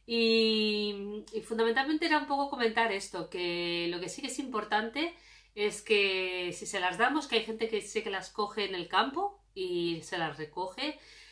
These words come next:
que estén súper bien,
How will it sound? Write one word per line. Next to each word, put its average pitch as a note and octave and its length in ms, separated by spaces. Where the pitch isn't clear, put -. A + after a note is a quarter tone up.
que F#3+ 220
estén A3 340
súper G#3+ 540
bien, G3 720